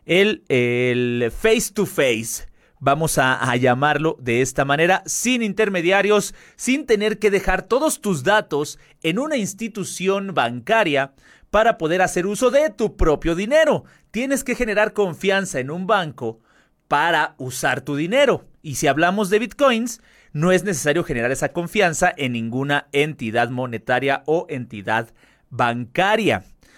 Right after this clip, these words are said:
Satoshi también estuvo activo detrás de escenas después de que dejó Bitcoin.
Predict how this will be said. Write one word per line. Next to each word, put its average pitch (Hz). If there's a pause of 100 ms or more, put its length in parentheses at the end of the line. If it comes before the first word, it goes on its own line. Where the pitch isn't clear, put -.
(340)
Satoshi 214
también 190
estuvo 185
activo 185
detrás 147
de 156
escenas 156
después 151
de 196 (320)
que 208
dejó 143
Bitcoin. 208